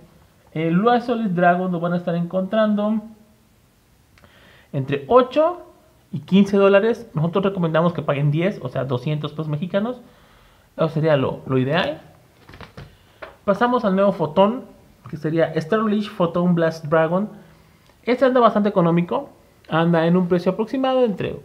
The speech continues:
ochenta y ciento cincuenta pesos. Nosotros recomendamos que paguen cien, no más. Este, posiblemente baje un poquito más en un par de días.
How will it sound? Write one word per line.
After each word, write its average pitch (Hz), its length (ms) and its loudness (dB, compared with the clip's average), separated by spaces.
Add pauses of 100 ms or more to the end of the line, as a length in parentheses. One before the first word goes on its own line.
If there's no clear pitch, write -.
(140)
ochenta 185 580 0
y 127 140 -4
ciento 147 320 -4
cincuenta 147 400 -2
pesos. 247 340 0 (720)
Nosotros 180 300 0
recomendamos 226 440 -2
que - 80 -8
paguen 180 300 0
cien, 262 420 -4 (400)
no 147 380 0
más. 277 340 -4 (960)
Este, 127 320 -2
posiblemente 254 500 2
baje 226 200 2
un 220 60 0
poquito 214 260 -6
más 190 260 -2
en 147 80 -2
un 147 220 -2
par 147 180 4
de 180 100 0
días. 254 460 -2